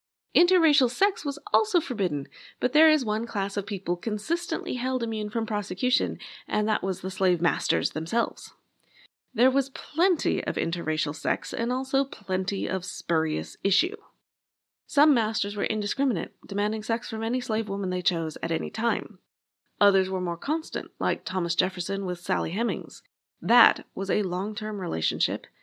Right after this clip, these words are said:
and possibly a monogamous one. It's hard to say for sure. But marrying such a woman? Nope, that was beyond the pale. Many had mistresses, but few dared to call such a woman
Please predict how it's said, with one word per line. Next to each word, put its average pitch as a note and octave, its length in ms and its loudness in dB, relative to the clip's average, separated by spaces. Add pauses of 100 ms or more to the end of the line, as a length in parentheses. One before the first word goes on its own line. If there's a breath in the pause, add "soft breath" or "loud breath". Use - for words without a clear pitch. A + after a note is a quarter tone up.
(120)
and A#3+ 240 -2
possibly B3 560 -2
a - 60 -2
monogamous G3+ 540 -2
one. - 280 -6 (260)
It's - 160 -8
hard F3+ 200 -4
to E3 40 -8
say F3+ 160 -4
for E3 140 -12
sure. - 320 -2 (1080)
But F3 280 2
marrying G3 800 -2
such C4+ 240 -4
a C#4 60 0
woman? C#4+ 380 -2 (380)
Nope, A#3+ 380 8 (200)
that G#3+ 180 6
was G3 160 2
beyond F#3 280 4
the F3 60 0
pale. E3+ 400 -2 (540)
Many B3 340 4
had C4+ 220 2
mistresses, F#3+ 640 2
but - 300 -2
few A3 360 2
dared F3+ 300 4
to G3+ 80 -4
call D#3+ 260 -2
such - 220 -4
a F3 60 0
woman D#3+ 340 0